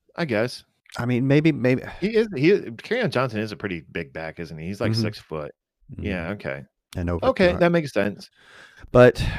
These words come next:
Speaker 2: with these two, uh, Williams and Swift, I don't know, man. I, I don't, I wanna say I'm still fine with Swift, uh, because talent and
Speaker 1: I think it
Speaker 2: opportunity.
Speaker 1: dr-,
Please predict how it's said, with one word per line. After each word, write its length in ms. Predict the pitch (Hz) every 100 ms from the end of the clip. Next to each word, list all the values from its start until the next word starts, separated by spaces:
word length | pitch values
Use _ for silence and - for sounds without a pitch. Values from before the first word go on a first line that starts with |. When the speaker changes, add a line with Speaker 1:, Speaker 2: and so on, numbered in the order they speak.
| -
Speaker 2:
with 140 | 104 -
these 200 | 113 -
two, 380 | 127 110 107 104
uh, 160 | 104 98
Williams 640 | 101 104 101 104 101 - -
and 160 | 90
Swift, 320 | - - 95 -
I 160 | 104
don't 100 | 104
know, 160 | 90 90
man. 220 | 87 87
I, 180 | 78 90 _ _ _ _ _ _ _
I 80 | 101 101
don't, 260 | 123 127 -
I 40 | 113
wanna 180 | 123 143
say 140 | 139
I'm 80 | 120
still 200 | - 117
fine 380 | - 95 87 85
with 100 | 85
Swift, 420 | - 76 73 - - _ _ _ _ _ -
uh, 440 | 82 82 80 76 -
because 400 | - 92 80 -
talent 640 | - 104 95 85 78 - - _ _
and 220 | 90 107 127
Speaker 1:
I 80 |
think 80 | 98
it 40 | 139
Speaker 2:
opportunity. 440 | 160 160 180 -
Speaker 1:
dr-, 120 | 90